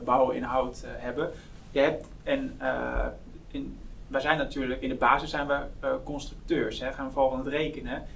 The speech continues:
en hebben niet, vaak niet zelf het hout in de hand. Maar jij hebt ook vaak het hout in de hand en je hebt zelfs, eh, je eigen huis heb je grotendeels lo-, op de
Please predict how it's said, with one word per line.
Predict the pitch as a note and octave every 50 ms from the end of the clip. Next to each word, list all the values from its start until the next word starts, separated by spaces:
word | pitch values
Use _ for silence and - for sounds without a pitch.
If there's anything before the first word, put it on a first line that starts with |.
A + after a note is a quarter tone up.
| - -
en | B2+
hebben | C3+ C#3 B2+ C3
niet, | C#3 D3+ D3+ -
vaak | - C3 B2 -
niet | D3 C#3+ -
zelf | - E3 E3 - -
het | C3
hout | - B2 A#2+ - -
in | - B2 A#2+
de | A#2+
hand. | A2+ A2 A#2 - - - - - - - - - - - - - - - - - - -
Maar | - D3+ B2+ B2+ C3+ C#3+ D3
jij | C#3+ C#3+ D3
hebt | D#3 D3 - F#3
ook | F#3+ F#3 F#3
vaak | - C#3+ C3 -
het | C#3+ -
hout | C#3+ D3+ C#3+ C#3+
in | C3+ B2+
de | B2
hand | A#2+ A#2+ C#3+ D3+ D#3
en | D3+ D3+
je | D3+ D3+
hebt | D3 D3+ D3+ - -
zelfs, | - D#3+ D3+ D#3 D#3 D#3 - - - -
eh, | - D3 C#3+ C#3 C3+ C3+
je | -
eigen | - - E3 D#3+ D#3+ D#3+
huis | D#3 G3 G3+ E3+ - -
heb | C3+ C3 -
je | C#3+ -
grotendeels | - C#3+ C#3 C#3 C3+ C3+ B2+ C3+ C3 B2+ -
lo-, | C#3+ C3 B2+
op | - - - -
de | - C#3 B2+